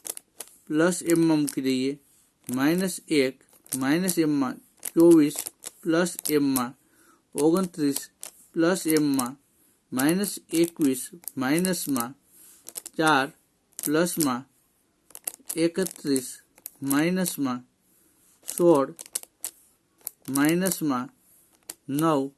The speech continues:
પ્લસમાં. હવે આપણે એમ આર સી દબાવીએ તો ઝીરો થઈ જવો જોઈએ. તો અહીં ઝીરો થઈ ગયું છે, એનો અર્થ એ કે આપણે કોઈ ભૂલ કરેલી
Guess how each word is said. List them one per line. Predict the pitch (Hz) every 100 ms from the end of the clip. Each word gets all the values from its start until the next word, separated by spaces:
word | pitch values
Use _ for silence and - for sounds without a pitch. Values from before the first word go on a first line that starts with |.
| _ _ - -
પ્લસમાં. | 127 127 120 - 92 - _ _ _ _ _ 117
હવે | 160
આપણે | 175 175 180
એમ | 175 170
આર | 165 -
સી | 165
દબાવીએ | 151 151 156 151 135 123 127 _ _
તો | 156 139 - - - - - 127
ઝીરો | 143 165
થઈ | 165 143 135
જવો | 139 170 247 _ _ _ - -
જોઈએ. | 127 127 107 98 - _ - - _ _
તો | 156
અહીં | 160 147
ઝીરો | 151 156
થઈ | 151 165
ગયું | 175 170
છે, | 170
એનો | 151 151
અર્થ | 147 147
એ | 147
કે | -
આપણે | 131 135 143 139 113 - _ _ -
કોઈ | 151 151
ભૂલ | 123 131 139
કરેલી | 139 117 123 147